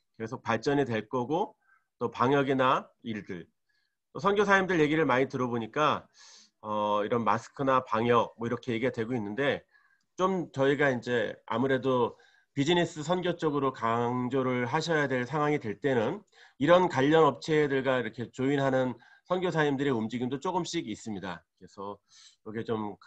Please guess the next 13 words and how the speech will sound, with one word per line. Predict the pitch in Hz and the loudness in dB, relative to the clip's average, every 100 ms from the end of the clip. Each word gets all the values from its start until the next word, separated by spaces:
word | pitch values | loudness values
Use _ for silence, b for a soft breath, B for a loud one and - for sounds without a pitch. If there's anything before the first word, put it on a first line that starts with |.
| _ | _
주목이 | - 117 123 | -8 -6 -6
됐고요. | 117 - 107 101 165 - _ _ _ _ _ _ _ _ _ | -8 -8 -4 -2 -4 -6 _ _ _ _ _ _ _ _ _
그다음에 | 131 147 156 | -2 2 2
이제 | 143 156 135 - _ - - | 4 4 4 0 _ -8 0
사실은 | 196 196 202 | 2 4 2
코로나 | 208 214 214 208 | 6 8 8 8
이전에 | 160 139 147 170 131 87 _ _ _ _ _ _ _ _ _ _ - | 6 4 4 6 4 0 _ _ _ _ _ _ _ _ _ _ -8
장-, | 123 139 156 151 | -2 0 0 2
아, | 117 | 2
올해 | 113 165 190 | 4 4 4
일월 | 135 160 180 | 4 4 4
달만 | 185 175 165 | 4 4 4
해도, | 160 165 135 165 214 | 4 2 2 0 -2